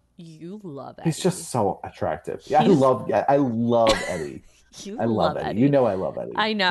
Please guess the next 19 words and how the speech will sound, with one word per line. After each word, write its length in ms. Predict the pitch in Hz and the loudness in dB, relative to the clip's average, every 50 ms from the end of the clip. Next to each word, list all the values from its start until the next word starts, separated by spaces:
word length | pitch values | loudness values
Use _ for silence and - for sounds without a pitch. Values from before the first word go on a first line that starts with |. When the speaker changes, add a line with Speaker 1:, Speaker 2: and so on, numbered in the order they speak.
| 143 143 - | 2 0 0
Speaker 2:
like, 140 | 123 107 | -2 -2
Speaker 1:
know. 60 | - 110 | -4 -6
Speaker 2:
a 20 | |
great 380 | 95 - - 110 107 78 78 - | -6 -6 -4 -4 -2 -2 -4 -8
human. 360 | - 92 87 71 62 62 76 - _ _ _ | -10 -10 -10 -10 -12 -14 -16 -20 _ _ _
Speaker 1:
He 340 | - - - - 233 226 240 | -18 -16 -10 -6 -2 0 0
is 340 | 285 453 494 - - - - - | 0 0 -2 -4 -10 -14 -16 -16
such 360 | - - - 208 185 180 - | -16 -10 -8 -6 -6 -6 -8
a 40 | 214 | -12
sweetheart. 800 | - - - 185 160 - - - 180 190 208 226 262 294 285 _ - | -14 -12 -12 -12 -12 -10 -8 -6 -4 -4 -4 -4 -6 -8 -10 _ -4
And, 160 | 190 196 196 | -2 -2 0
like, 300 | 190 180 175 - - _ | -2 -4 -6 -8 -14 _
him 260 | - - - 190 185 311 | -14 -6 -4 -2 -2 -2
and 80 | 480 - | -6 -6
Tamara 340 | - 254 214 208 196 180 | -6 -4 -2 0 0 0
are 40 | 180 | -2
so 240 | 180 - - 151 147 | -2 -4 -6 -6 -6
hot 240 | 147 - 80 - - | -6 -6 -8 -8 -10
together. 520 | - - - 65 - - 69 57 - - | -14 -12 -12 -10 -10 -10 -10 -12 -12 -14